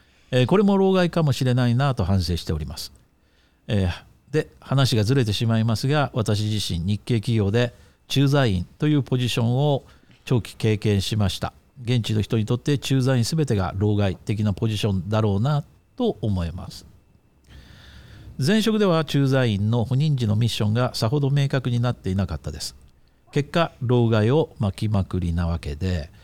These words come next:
現地スタッフに対してミッションを明確に伝えて、えー、達成のためのプロセスを見守るのが本来の駐在員のあり方ではないかと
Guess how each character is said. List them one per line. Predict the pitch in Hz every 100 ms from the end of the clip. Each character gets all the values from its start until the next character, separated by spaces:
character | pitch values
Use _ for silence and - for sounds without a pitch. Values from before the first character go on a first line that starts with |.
| - - - -
現 | 127 113
地 | - 110 107
ス | - -
タ |
ッ | 101
フ | -
に | 87
対 | 87 101
し | -
て | 143
ミ | 131
ッ |
シ | - 120
ョ |
ン | 117 131
を |
明 | 120 151
確 | 170 156
に | 151
伝 | - 156 151
え |
て、 | - 180 160 92 87 - - _ _ _ _ -
え | 95 87
ー、 |
達 | - 123
成 | - 165
の | 160
た | 156
め | 156
の | 147
プ | 170
ロ | 160
セ | 156
ス | 156
を | 143
見 | 151
守 | 170 175 185 185
る |
の | 208
が | 190
本 | 120 131 117
来 | 98 110
の | 156 - - -
駐 | - 113
在 | 107 104
員 | 90
の | 95
あ |
り | 85
方 | 92 92 92
で | 95
は | 87
な | 82 87
い |
か | 82 147
と | - 147